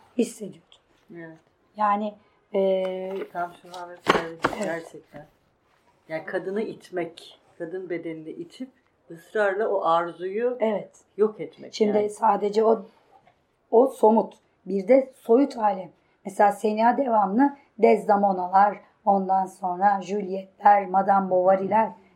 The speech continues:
Speaker 1: Yani bir de böyle roman kahramanlarına hep benzeterek.
Speaker 2: Okuyor, okudukları
Speaker 1: Evet.
Speaker 2: gibi olmak istiyor.
Speaker 1: Yani ona benzettik, benzemedikçe kızıyor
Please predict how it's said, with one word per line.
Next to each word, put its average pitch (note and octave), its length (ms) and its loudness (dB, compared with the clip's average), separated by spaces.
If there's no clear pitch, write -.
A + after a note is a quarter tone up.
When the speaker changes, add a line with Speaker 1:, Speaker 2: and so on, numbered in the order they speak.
Speaker 1:
Yani G3 320 2
bir G#3+ 100 -2
de C4+ 180 4
böyle B3+ 280 -2
roman B3 340 4
kahramanlarına A3 960 2
hep G#3+ 100 -8
benzeterek. G3 640 -8
Speaker 2:
Okuyor, D#3+ 400 -8
okudukları F#3 540 0
Speaker 1:
Evet. E3 140 -4
Speaker 2:
gibi D3 160 -14
olmak C#3 380 -12
istiyor. - 300 0
Speaker 1:
Yani G#3 180 0
ona B3 300 6
benzettik, A#3+ 680 0
benzemedikçe A3 800 0
kızıyor G3 460 -2